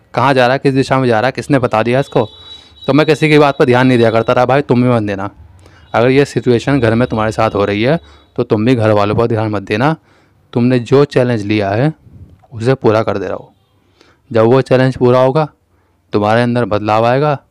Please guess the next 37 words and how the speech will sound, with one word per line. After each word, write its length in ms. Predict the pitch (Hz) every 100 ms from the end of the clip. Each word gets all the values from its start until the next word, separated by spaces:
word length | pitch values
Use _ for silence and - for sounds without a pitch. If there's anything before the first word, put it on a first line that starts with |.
| _ _ _ _ _ _ -
तुम्हारे 300 | 107 120 120
चेहरे 300 | 117 110 110
पर, 100 | -
चेहरे 300 | 117 107 113
पर 120 | 117
चमक 340 | - 101 113
आएगी, 360 | 117 123 160 139 _ _ _ _ _ _ _ _ -
तुम्हारी 280 | 110 113 113
जो 120 | 110
बीमारियां 420 | 110 107 113 107
दूर 200 | 113 117
होगी, 260 | 127 143 139
तुम 240 | - 117
अच्छे 240 | 107 - 113
दिखने 280 | 104 -
लगोगे, 340 | 120 120 135 151
तो 240 | - -
तुम्हारी 260 | 117 104 127
फैमिली 340 | - 101 104
खुद 220 | 131 113 98
ब 140 | 104
खुद 120 | 120
समझ 240 | - 101 95
जाएगी 380 | 90 90 _ _ _ _ _ _ _ -
कि 80 |
हाँ 300 | 110 123 165 _ _ -
इसने 240 | 101 139
इस 100 | 127
वजह 200 | 107 107
से 100 | 143
छोड़ा 280 | 135 107 95
है। 100 | - _
और 180 | 123 147
वो 280 | 127 127 139
वक्त 220 | 151 -
ऐसा 260 | 117 - 120
आएगा 280 | 107 143